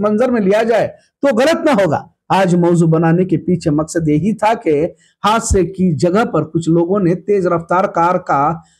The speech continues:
हादसा कैसे पेश आया बताया। लिहाजा तमाम समाज के नौजवान नस्ल को इस पर सोचना होगा कि वालिदैन ने कुछ ख्वाब भी तुम्हें लेकर सजाए हैं और इन्हें मुकम्मल होता वो देखना चाहते, इसलिए नहीं कि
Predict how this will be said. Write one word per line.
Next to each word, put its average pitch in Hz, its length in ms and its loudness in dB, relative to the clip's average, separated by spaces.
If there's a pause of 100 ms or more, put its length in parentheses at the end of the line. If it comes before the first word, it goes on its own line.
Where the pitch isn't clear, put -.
(200)
हादसा 180 400 0 (140)
कैसे 254 320 0
पेश 196 280 0
आया 139 160 0
बताया। 120 300 -4
लिहाजा 185 500 0 (380)
तमाम 185 420 2
समाज 165 360 0
के 165 120 0
नौजवान 151 500 0
नस्ल 185 200 -2
को 165 120 -4
इस 135 120 -4
पर 131 160 -6
सोचना 190 460 -2
होगा 165 260 0
कि 131 220 -4 (400)
वालिदैन 170 560 2
ने 147 220 2
कुछ - 260 -4
ख्वाब 170 420 -2
भी 185 120 2
तुम्हें 165 280 2
लेकर 165 320 0
सजाए 143 400 -2
हैं 139 200 -2 (300)
और 233 160 2
इन्हें 220 200 2
मुकम्मल 214 520 2
होता 202 280 0
वो 185 160 0
देखना 175 480 0
चाहते, 147 360 -4
इसलिए 185 320 -2
नहीं 233 200 0
कि 208 180 0